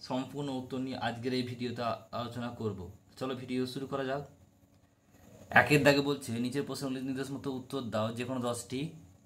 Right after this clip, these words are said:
একের দাগের এক বলছে, "বৃত্তের বৃহত্তম জ্যা কোনটি?" উত্তর হবে ব্যাস। একের দাগের দুই, "একটি ইঁটের কয়টি শীর্ষবিন্দু?"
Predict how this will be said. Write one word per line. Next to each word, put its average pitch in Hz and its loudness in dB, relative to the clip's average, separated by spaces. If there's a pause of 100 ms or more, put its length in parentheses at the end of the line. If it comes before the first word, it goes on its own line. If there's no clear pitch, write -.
(340)
একের 127 -2
দাগের 135 2
এক 127 2
বলছে, 135 -2
"বৃত্তের 120 -2
বৃহত্তম 131 -2
জ্যা 120 2
কোনটি?" 127 -2
উত্তর 123 -6
হবে 120 0
ব্যাস। 104 0 (640)
একের 135 -2
দাগের 135 0
দুই, 127 0
"একটি 135 0
ইঁটের 131 0
কয়টি 123 0
শীর্ষবিন্দু?" 139 -2